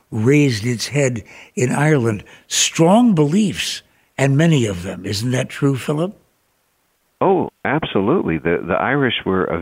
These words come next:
Speaker 2: very religious people. And so when, and they believed, uh, Celtic religion, Irish religion before Christianity was, uh, it was polytheistic. So there were lots of different gods, just like there were among the Greeks and the Romans. Uh,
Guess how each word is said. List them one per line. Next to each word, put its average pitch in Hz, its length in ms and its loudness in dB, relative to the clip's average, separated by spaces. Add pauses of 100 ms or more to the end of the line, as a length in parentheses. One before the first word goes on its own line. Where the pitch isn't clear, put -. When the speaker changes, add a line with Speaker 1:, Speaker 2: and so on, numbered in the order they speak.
Speaker 2:
very 131 340 0
religious 78 540 -4
people. - 400 -6 (320)
And - 120 -10
so 117 140 2
when, 104 180 2 (360)
and 107 360 -2
they 107 120 0
believed, 98 600 -2
uh, - 120 -4 (100)
Celtic - 320 -4
religion, 92 420 -2
Irish 113 360 -2
religion 82 420 -4
before 87 300 -4
Christianity 98 720 -6 (340)
was, 101 380 0 (220)
uh, 90 220 0
it 98 80 0
was 82 220 -2
polytheistic. 95 920 -4 (100)
So 90 100 -2
there 85 100 -2
were 78 140 -4
lots 80 340 -4
of 92 120 -4
different - 320 -4
gods, 78 420 -2
just - 220 -4
like 113 160 -4
there 98 100 0
were 87 240 -2
among 95 280 -4
the 95 60 -4
Greeks 82 400 -6
and 107 120 -6
the 110 40 -2
Romans. 80 380 -4 (540)
Uh, 95 300 0